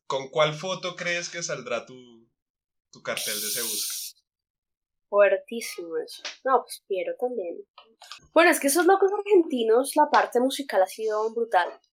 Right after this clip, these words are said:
Speaker 2: Ha sido brutal. El desarrollo musical que se da en Argentina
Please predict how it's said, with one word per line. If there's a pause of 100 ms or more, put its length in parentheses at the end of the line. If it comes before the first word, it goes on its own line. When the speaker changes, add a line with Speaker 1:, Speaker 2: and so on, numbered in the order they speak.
(120)
Speaker 2:
Ha
sido
brutal. (220)
El
desarrollo
musical
que
se
da
en
Argentina